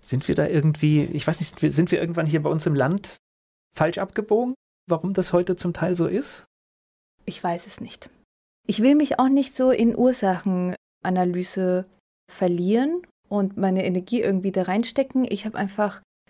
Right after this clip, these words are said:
Speaker 2: viel mehr Lust zu sagen, wie können wir den Status quo, das, was wir jetzt haben, ändern? Und wie können wir uns gegenseitig dabei unterstützen, in eine positive Zukunft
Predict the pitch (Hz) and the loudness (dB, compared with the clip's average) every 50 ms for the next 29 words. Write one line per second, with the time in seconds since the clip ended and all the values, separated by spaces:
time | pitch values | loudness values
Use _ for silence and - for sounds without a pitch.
0 | _ - - 240 247 247 247 240 226 226 233 233 - - 226 - - 208 208 208 | _ -2 0 2 4 4 4 4 4 4 2 0 0 -6 -6 0 2 4 4 4
1 | 208 214 202 190 196 214 208 - 226 214 208 202 214 208 202 202 196 190 - - | 4 2 2 2 0 0 0 0 0 2 2 4 2 2 2 2 -2 -2 0 -2
2 | 202 196 - 196 190 196 - - - 208 202 202 196 190 196 190 - 202 190 - | -4 -4 -4 -8 -8 -8 -10 -8 -2 0 0 0 2 0 -2 0 -2 -6 -4 -2
3 | 190 185 185 185 185 - - - 196 196 190 190 190 185 185 180 _ _ _ _ | -2 -2 -2 -2 -4 -8 -8 -4 -2 -2 -2 0 0 -2 -2 -4 _ _ _ _
4 | _ _ - 190 202 220 233 247 269 285 320 359 392 - _ _ _ _ _ _ | _ _ 0 4 6 6 6 6 6 4 2 -2 -4 -8 _ _ _ _ _ _
5 | _ - - 220 220 202 208 233 226 - - 247 233 233 240 226 220 220 - 240 | _ -2 2 4 4 4 2 0 -2 0 2 2 4 6 4 4 2 2 2 2
6 | 226 226 233 226 226 - 220 214 208 214 - 220 220 220 214 - - - 214 - | 4 4 4 2 2 4 2 2 2 2 2 2 2 2 2 -2 -12 -10 -2 0
7 | 196 190 202 202 185 190 196 196 202 196 - - 202 - - - 202 196 196 - | 0 4 4 4 2 2 -2 -4 -6 -6 -4 -4 -4 -4 -2 -2 0 0 0 -4
8 | - - 196 190 185 185 185 185 185 - - 190 196 185 - - 185 196 170 - | -6 -4 -2 0 2 2 0 -2 -4 -4 -6 -6 -6 -6 -8 -10 -10 -10 -10 -12
9 | - _ - - 175 - - - - | -12 _ -14 -12 -12 -12 -12 -16 -20